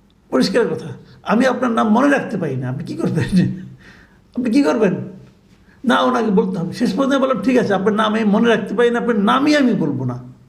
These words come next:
আমি ওনাকে তখন সেখানে সহ আলোচক হিসেবে অ-, অভিহিত করেছিলাম যে, "আমার সহ আলোচক এতক্ষণ যা বললেন", এরকম এরকমভাবে। সেই অনুষ্ঠানেরও কিন্তু আলোচনার শেষে আরও কিছু ঘটনা ঘটেছিল।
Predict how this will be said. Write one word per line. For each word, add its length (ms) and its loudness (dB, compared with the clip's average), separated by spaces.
আমি 220 2
ওনাকে 240 0
তখন 240 -2
সেখানে 400 0
সহ 380 2
আলোচক 380 2
হিসেবে 300 2
অ-, 380 -4
অভিহিত 320 2
করেছিলাম 420 -6
যে, 140 0
"আমার 220 2
সহ 400 2
আলোচক 340 2
এতক্ষণ 400 0
যা 180 2
বললেন", 420 0
এরকম 320 0
এরকমভাবে। 420 -6
সেই 400 0
অনুষ্ঠানেরও 720 0
কিন্তু 480 0
আলোচনার 540 0
শেষে 600 -2
আরও 160 4
কিছু 200 -2
ঘটনা 340 -6
ঘটেছিল। 400 -10